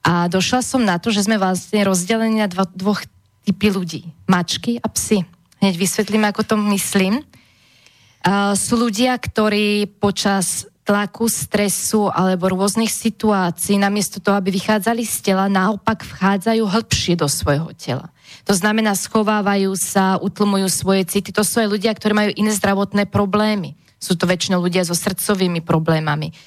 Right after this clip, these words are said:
cievovými problémami, lebo sa vlastne zužujú, kontrolujú tie city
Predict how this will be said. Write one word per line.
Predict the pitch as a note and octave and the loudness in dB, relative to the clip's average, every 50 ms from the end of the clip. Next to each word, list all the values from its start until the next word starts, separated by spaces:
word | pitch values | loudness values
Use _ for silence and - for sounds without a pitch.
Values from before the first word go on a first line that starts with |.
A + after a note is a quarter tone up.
| _ _ | _ _
cievovými | - - - F#3+ G#3 G3+ G3+ A#3+ A3+ G#3+ G#3 F3+ F3 E3+ | -4 0 2 2 2 2 0 0 0 0 0 0 0 0
problémami, | - E3+ E3+ E3+ F3 E3+ E3+ E3+ E3 E3 E3+ F3 F3 | 0 0 2 2 2 0 0 0 0 0 2 2 2
lebo | F3 F3 F#3 | 2 2 0
sa | - - G3 | 0 0 0
vlastne | G3 G3 F3+ - G#3 | 0 0 0 0 0
zužujú, | G3 F3 F3+ G3+ F#3+ F3 G#3+ G#3 | 0 2 2 2 2 2 2 0
kontrolujú | F#3+ - - G3 G3 F#3 - G#3 G3+ G3 G3+ - - - G3+ | 0 0 0 0 0 0 0 0 2 2 2 0 0 0 -2
tie | F3 | -2
city | - - G#3+ G#3 - - G#3+ | -2 -2 -2 -2 0 0 0